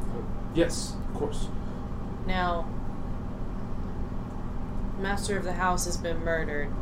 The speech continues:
Speaker 2: and somebody in this, in this house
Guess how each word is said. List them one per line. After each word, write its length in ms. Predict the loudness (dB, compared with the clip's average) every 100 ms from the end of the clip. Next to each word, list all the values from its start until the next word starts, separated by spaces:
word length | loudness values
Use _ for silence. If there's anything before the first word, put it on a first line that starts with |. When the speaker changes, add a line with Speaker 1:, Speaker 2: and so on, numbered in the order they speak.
| 0 0 0 -2 0 0 0
Speaker 2:
and 580 | 0 2 0 0 0 0 -2 0 0 0 0 0 -2 -2 -2
somebody 800 | -2 0 2 4 4 4 2 2 0 0 -2 -2 -2 0
in 200 | 0 2 2
this, 360 | 2 2 0 -2 -2 -2 -2 -2 2
in 180 | 4
this 200 | 4 4 4
house 540 | 4 2 2 0